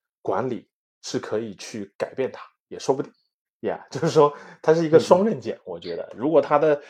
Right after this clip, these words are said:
Speaker 1: 一些臭毛病能够改过来，
Speaker 2: 是。
Speaker 1: 我觉得毕竟天赋这个东西，先天的条件是后天没有办法弥补的。对，所以其实
Speaker 2: 嗯。
Speaker 1: 夏普呢，也是就是一个比较有争议性的人吧。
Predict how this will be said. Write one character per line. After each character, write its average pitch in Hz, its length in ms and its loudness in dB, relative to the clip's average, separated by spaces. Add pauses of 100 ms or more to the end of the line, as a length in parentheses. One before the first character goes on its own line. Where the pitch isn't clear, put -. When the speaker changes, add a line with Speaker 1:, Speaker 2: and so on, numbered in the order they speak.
(180)
Speaker 1:
一 135 60 -2
些 139 140 4
臭 170 240 4
毛 107 220 0
病 127 160 -4
能 117 80 -12
够 127 120 -2
改 87 280 -4
过 110 140 -2
来， 101 80 -6
Speaker 2:
是。 90 80 -8
Speaker 1:
我 87 120 -8
觉 95 120 -8
得 101 240 -2 (920)
毕 143 140 -4
竟 107 200 -8
天 120 240 -8
赋 113 200 -12
这 95 100 -10
个 90 80 -10
东 87 180 -12
西， 80 240 -20
先 123 260 -4
天 123 180 0
的 113 60 -8
条 87 240 -12
件 92 220 -14 (460)
是 - 160 -8
后 117 180 0
天 107 160 -12
没 101 120 -12
有 107 60 -8
办 98 120 -10
法 92 120 -18
弥 90 200 -18
补 104 120 -20
的。 - 80 -20 (580)
对， 80 240 -8
所 127 160 -2
以 117 160 -4
其 113 160 -6
实 139 140 -4
Speaker 2:
嗯。 143 40 -6 (340)
Speaker 1:
夏 165 220 8
普 87 220 -4
呢， 95 160 -8
也 85 120 -10
是 104 400 -10
就 - 140 -14
是 - 380 -18
一 - 160 -14
个 104 140 0
比 - 160 -14
较 104 120 2
有 - 120 -4
争 131 200 0
议 127 60 -10
性 104 180 -14
的 85 60 -18
人 - 160 -20
吧。 - 80 -12